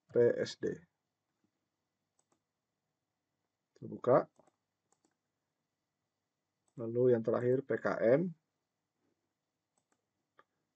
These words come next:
Terakhir P K N.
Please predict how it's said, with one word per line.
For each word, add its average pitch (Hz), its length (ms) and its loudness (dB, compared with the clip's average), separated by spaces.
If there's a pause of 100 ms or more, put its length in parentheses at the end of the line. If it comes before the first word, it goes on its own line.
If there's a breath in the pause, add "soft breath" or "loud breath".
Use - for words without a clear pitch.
Terakhir 143 560 2 (1040)
P - 0 - (240)
K 160 100 -2 (300)
N. 143 240 0